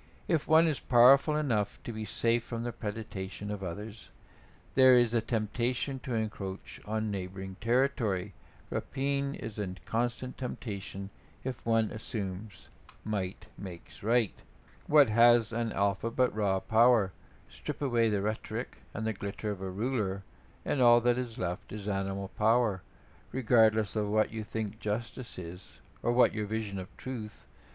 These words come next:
none of it matters if you cannot protect what you have with raw and brutal power. Power is the ultimate truth for alphas. Once property is safe from predation, culture can be created with gardens, infrastructure, and amenities. But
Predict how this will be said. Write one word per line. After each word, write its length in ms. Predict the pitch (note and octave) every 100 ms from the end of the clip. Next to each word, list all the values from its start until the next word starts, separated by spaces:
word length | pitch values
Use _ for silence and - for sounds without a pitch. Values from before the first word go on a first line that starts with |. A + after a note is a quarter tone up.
| - - -
none 240 | C#3+ E3
of 140 | D#3 B2
it 140 | F#2+
matters 480 | G2 G2 A2+ A2 G2+
if 160 | A2 B2
you 60 |
cannot 420 | - A2 G#2 -
protect 440 | A2+ - G2 F#2 -
what 160 | G#2
you 140 | A#2+ A#2+
have 300 | F#2+ F2+ F#2
with 160 | A2+ G#2
raw 300 | F#2+ F#2 F#2+
and 160 | G2+
brutal 300 | G2 G#2 G2+ G2+
power. 420 | A2+ C3 C3+ G2+ - - - - - -
Power 340 | A2+ A2+ A2+
is 140 | A2+ G#2+
the 80 |
ultimate 440 | A2 G#2+ A#2 A2 -
truth 260 | - A2+ -
for 200 | - A2+
alphas. 640 | A2+ C3 - D#2+ - - - - - - - - -
Once 300 | - A#2+ G#2+
property 460 | - - A2 - G2+
is 80 | F#2+
safe 260 | - G#2+
from 160 | - F#2+
predation, 880 | G2+ F#2+ E2+ - B2 B2+ F2+ F#2+ G#2 - -
culture 380 | - G#2+ - -
can 200 | - G2
be 120 | G2
created 420 | - G#2+ G2+ G2+
with 180 | G2 G2+
gardens, 640 | G2 G2 G2 G2+ G2 F#2
infrastructure, 800 | G#2 G#2 G2 - - F2+ - -
and 120 | F#2+ F2+
amenities. 800 | F#2+ A2+ A#2+ - G#2 F#2 F2 - _ _ _ _ _ -
But 180 | D#3+ C#3+